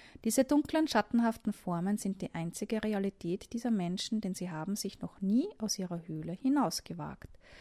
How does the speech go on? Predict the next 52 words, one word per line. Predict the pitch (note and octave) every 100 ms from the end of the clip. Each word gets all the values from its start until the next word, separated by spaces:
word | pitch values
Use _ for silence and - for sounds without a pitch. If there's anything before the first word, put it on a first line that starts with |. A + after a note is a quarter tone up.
| - - -
Sie | - A#3+
wissen | D4+ - F4
nicht | D#4+
einmal, | D4 C4 A#3
dass | G#3+
es | A3
überhaupt | G3 F#3 E3 E3 -
ein | G3+
Draußen | D3+ D#3 - B3
gibt. | D#4 - - - _ - - - - - - - - -
Das | D4 -
Gleichnis | G#3+ G3 A3+ C4 -
geht | - G#3
noch | B3 -
weiter. | D3+ C#3+ - D3
Platon | - G3 A3 C4 B3
beschreibt, | A#3 - F3+ F#3+ - G3+
wie | -
einer | E3+ F#3+ G#3+
von | - F#3+ G3
ihnen | - G#3 A3
aus | E3 -
der | F3
Höhle | F3 F#3 G3+
entkommt | F3 - B3 D4+ -
und | G#3+
ans | G#3 -
Sonnenlicht | E3 F#3 G3+ A3 -
der | F3
wirklichen | E3+ - G#3 A#3
Welt | B3+ C#4 -
tritt. | - E3+ - - _ - - - -
Nachdem | C#4 - D4+
er | C#4
das | A#3+ A3+
Licht | A#3 -
gesehen | F#3 - G3+ A3
hat, | A3 -
kehrt | - F3+
er | F#3
in |
die | E3+ E3+
Höhle | E3 D#3+
zurück | - F#3 G#3 -
und | -
versucht | F3+ - G3+ - -
ohne | - C#4 G#3+
großen | - E3+ A3 - -
Erfolg, | - - E3+ -
den | F#3 -
anderen | F3 F3+ E3+
Menschen, | D#3 F#3 - B3